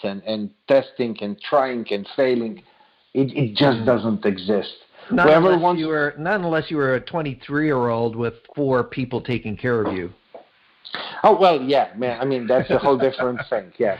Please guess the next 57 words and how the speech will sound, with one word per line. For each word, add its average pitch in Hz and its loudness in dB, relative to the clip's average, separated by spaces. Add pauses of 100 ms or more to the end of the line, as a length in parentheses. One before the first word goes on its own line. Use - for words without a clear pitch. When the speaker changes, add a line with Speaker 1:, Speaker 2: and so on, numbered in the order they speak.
(280)
Speaker 2:
Yeah, 135 2
I 135 2
was 117 6
Speaker 1:
Uh, 117 6
Speaker 2:
messing 135 -2
with 135 -6
you, 127 -6
Mia, 120 -6
a - -6
little 131 -4
bit. 107 -8
But 127 -6
yeah, 147 0
absolutely. 165 -2
Now, 143 0 (320)
before 320 2
we, 170 2
uh, 139 4
go, 147 4
I 151 4
wanna 240 4
make 175 0
sure 185 0
that 139 -2
people 156 -6
find 151 2
out 135 4
how 143 2
to 135 2
get 131 2
a - 0
hold 175 4
of 92 -2
you. 92 -4 (600)
So, 147 6
uh, 139 0
how 226 0
can, 233 -4
what's 226 4
the 214 0
best 185 -6
way 175 2
to 147 0
contact 147 -4
you? 82 -6 (1160)
Speaker 1:
I 170 6
mean, 202 6
one 202 2
thing 202 0
is 165 2
they 160 2
can 151 -4
just 127 -2
go 139 6
to 139 0
my 131 4
website, 117 2